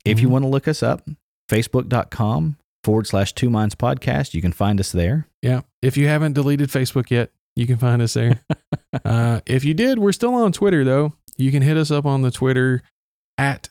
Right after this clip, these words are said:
Speaker 2: two minds podcast.
Speaker 1: Shoot us an email, Gmail, two minds podcast at gmail dot com.
Speaker 2: Yeah, that works, I think.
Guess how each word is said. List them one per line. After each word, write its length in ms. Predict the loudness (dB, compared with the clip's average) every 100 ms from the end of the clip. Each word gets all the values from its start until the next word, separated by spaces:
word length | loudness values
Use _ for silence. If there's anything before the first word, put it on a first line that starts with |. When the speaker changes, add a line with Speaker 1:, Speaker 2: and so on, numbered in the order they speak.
| _
Speaker 2:
two 220 | -2 0
minds 520 | 2 2 0 0 -2 -8 -8
podcast. 640 | -6 -4 -2 -2 -2 -8 _ _ _ _ _
Speaker 1:
Shoot 220 | -2 0
us 120 | 2 0
an 80 |
email, 460 | 2 2 2 0 -4 _ _ _ _
Gmail, 520 | -2 2 2 2 0 -2
two 160 | 0
minds 300 | 2 2 -2
podcast 600 | -2 -2 -2 -2 -2 -4 -4
at 140 | -4 -2
gmail 340 | 0 2 2
dot 220 | 2 -2 -2
com. 340 | -2 0 -2 -6 _ _ _ _ -6
Speaker 2:
Yeah, 220 | -2 -4 -4
that 160 | -4 0
works, 560 | 2 0 -2 -6 -10 -16 -6
I 80 | -4
think. 440 | 0 0 0 -4